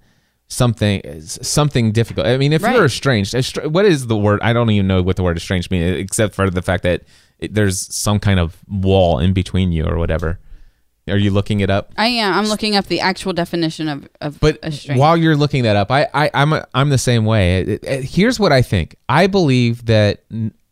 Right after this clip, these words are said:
Speaker 1: I don't believe that every friendship is a lifelong friendship.
Speaker 2: I don't either. I think that there are seasons.
Speaker 1: I think there are some people who come into your life and they're there for a season. Now, there are, there are the potential, I do believe in the potential of lifelong friendships.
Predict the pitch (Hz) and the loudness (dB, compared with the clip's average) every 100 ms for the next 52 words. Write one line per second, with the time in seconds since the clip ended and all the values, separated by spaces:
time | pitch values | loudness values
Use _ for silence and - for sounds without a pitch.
0 | - 147 208 175 143 127 120 - 117 123 | -4 0 0 2 2 2 0 0 0 2
1 | 127 120 - - 110 107 104 95 - 107 | 2 2 0 0 2 2 0 0 -2 0
2 | 101 101 98 95 98 98 104 - 98 92 | 2 2 2 2 2 4 2 0 0 2
3 | 92 90 - 82 82 78 - - - - | 0 -2 -2 -2 -2 -6 -8 -16 -18 -6
4 | 190 226 226 226 156 143 165 175 170 170 | -2 0 0 -2 -2 -2 -2 -4 -4 -2
5 | 170 170 - 190 151 - 151 165 185 156 | -2 -2 -4 -6 -6 -10 -4 0 2 2
6 | 143 139 120 113 104 135 131 139 123 117 | 0 2 2 2 2 0 0 0 2 2
7 | 117 - 117 127 127 139 131 110 98 98 | 2 0 0 0 -2 0 0 2 2 0
8 | - 98 101 98 98 104 107 - 110 101 | 0 -2 0 0 2 2 0 0 0 0
9 | - - 127 117 107 82 92 - _ - | 0 -2 0 0 0 -2 -6 -12 _ -8
10 | - 156 175 175 160 151 139 165 170 269 | 0 2 4 6 6 4 4 4 6 4
11 | - - - 143 143 - 190 330 - 117 | 0 -8 -2 0 2 2 2 2 0 2
12 | 104 - 139 175 180 147 170 220 139 117 | 2 0 2 2 4 4 4 4 2 2
13 | 113 110 123 - 143 - 113 104 107 110 | 0 -2 -2 0 -2 0 0 0 0 0
14 | 113 - 113 104 101 143 147 - 85 - | 0 0 0 0 0 -2 -2 -4 -8 -8
15 | - - | -12 -12